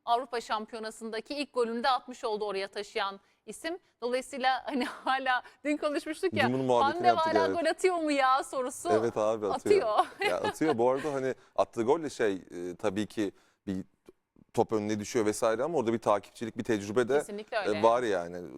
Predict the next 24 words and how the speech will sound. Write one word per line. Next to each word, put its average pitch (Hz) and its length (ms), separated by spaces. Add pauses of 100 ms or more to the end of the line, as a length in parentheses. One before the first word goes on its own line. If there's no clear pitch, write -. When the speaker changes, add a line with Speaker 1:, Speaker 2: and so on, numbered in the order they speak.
Speaker 2:
Sadece 98 340
alınıp 101 240 (180)
boş 107 160
kaleye 101 240
atılmış, 107 420 (340)
e, 107 180
bir 110 100
gol 120 300
değil. 151 220 (400)
E, 104 40 (500)
Pandev 143 340
yakın 165 220
gelecekte 160 400
muhtemelen 151 460
futbolu 143 320
bırakacak 135 460
ama 123 180
bugün 131 180
öyle 139 140
tweetler 143 420
düştü 139 140
ki 147 60
işte 98 280
Beckham'la, 120 540